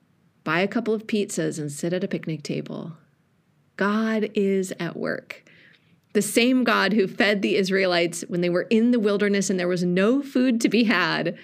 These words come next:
wants to shower these blessings around Mission Viejo and Laguna Niguel and Lake Forest and San Clemente and Dana Point and San Juan Capistrano near that donut place.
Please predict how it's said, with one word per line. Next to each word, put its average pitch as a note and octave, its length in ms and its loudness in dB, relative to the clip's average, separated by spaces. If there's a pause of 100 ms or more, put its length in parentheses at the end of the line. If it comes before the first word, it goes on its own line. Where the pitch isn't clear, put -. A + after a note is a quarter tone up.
(480)
wants G3 240 -2
to G#3 60 0
shower F3+ 340 0
these E3+ 200 -2
blessings D#3+ 920 -4
around F3 300 0
Mission F#3+ 280 0
Viejo F3 600 2
and E3+ 220 -2
Laguna G3 380 2
Niguel F3 560 0
and D#3+ 180 -2
Lake G3+ 240 0
Forest G3 680 -2
and E3 160 -2
San G#3 280 0
Clemente F3+ 500 0
and D#3+ 140 -2
Dana G#3 240 2
Point F3 480 -4 (540)
and E3+ 160 0
San G3+ 300 2
Juan G#3+ 200 2
Capistrano G3 840 -2
near A3+ 540 2 (960)
that - 260 -4
donut D#3 340 -6
place. - 500 -8